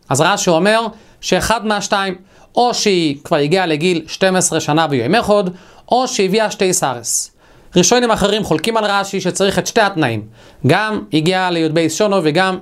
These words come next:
הגיע, הגיעו בי סרס. למעשה, מה הסבורה של רמיו? איך רמיו מחמיר בכתם יותר מאשר בראייה? אומר רש"י, בראייה לא גזרו תומאס מאס לאס באנשים האלו שד-, שמסולוקו דומים.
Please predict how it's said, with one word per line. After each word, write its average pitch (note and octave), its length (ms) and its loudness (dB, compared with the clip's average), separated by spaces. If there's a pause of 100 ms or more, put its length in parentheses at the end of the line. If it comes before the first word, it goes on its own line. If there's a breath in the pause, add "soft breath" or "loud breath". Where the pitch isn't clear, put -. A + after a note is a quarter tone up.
הגיע, D3+ 380 -2
הגיעו D#3 280 4
בי D3 160 0
סרס. G2 540 -6 (1200 loud breath)
למעשה, F#3+ 400 2
מה F#3+ 160 2
הסבורה G3+ 360 2
של G#3 120 0
רמיו? D3 420 2 (580 soft breath)
איך F3+ 200 0
רמיו F#3 260 2
מחמיר D#3+ 380 2
בכתם E3 400 -2 (220)
יותר C#3+ 260 0
מאשר E3 220 0
בראייה? C#3 400 -2 (600 loud breath)
אומר D#3 260 2
רש"י, D3+ 480 -4 (400 soft breath)
בראייה F3+ 600 0 (440)
לא A3 160 4
גזרו A3+ 340 4
תומאס A3+ 360 0
מאס F#3+ 240 0
לאס F3+ 380 0
באנשים D3+ 500 0
האלו F3+ 220 4
שד-, E3 380 2
שמסולוקו D#3 960 0
דומים. B2+ 340 0